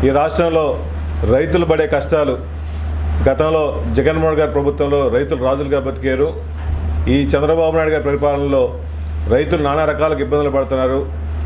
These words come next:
ఏ పంటకి గిట్టుబాటు ధర లేదని చెప్పేసి, మేము జగన్మోహన్ గారికి సంఘీభావం తెలపాలని చెప్పేసి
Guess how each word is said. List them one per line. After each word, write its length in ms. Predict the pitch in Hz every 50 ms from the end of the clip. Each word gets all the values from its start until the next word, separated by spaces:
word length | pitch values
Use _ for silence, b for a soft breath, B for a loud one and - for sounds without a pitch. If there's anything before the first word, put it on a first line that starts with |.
| - - -
ఏ 140 | 117 143 165
పంటకి 380 | 165 170 170 170 160 160 156 160
గిట్టుబాటు 460 | 135 139 139 143 147 147 156 147 147
ధర 100 | 147 139
లేదని 380 | 131 135 139 139 139 131 135
చెప్పేసి, 540 | 131 127 - 139 131 127 147 143 131 117 - - - - - - - - - -
మేము 240 | 117 135 156 165 165
జగన్మోహన్ 520 | - - 147 135 165 170 170 165 165 165
గారికి 240 | 160 160 156 151 147
సంఘీభావం 540 | 131 147 131 135 156 151 147 151 147 147 135
తెలపాలని 540 | - 131 131 131 - 143 147 143 143 139 135
చెప్పేసి 500 | 139 120 139 143 139 147 160 170 175